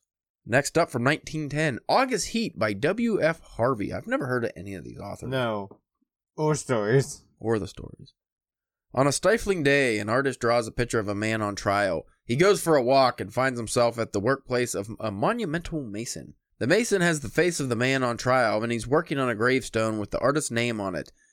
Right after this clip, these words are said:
Speaker 1: Is there anything scarier than precognition?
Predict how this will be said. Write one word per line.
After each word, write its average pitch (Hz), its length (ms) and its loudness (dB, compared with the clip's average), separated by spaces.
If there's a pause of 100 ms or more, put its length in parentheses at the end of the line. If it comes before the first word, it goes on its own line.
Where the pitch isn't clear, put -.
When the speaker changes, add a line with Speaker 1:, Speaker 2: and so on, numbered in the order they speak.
(100)
Speaker 1:
Is 135 180 2
there 160 120 6
anything 196 380 2
scarier 160 600 -2
than 113 600 -8
precognition? 127 1500 -6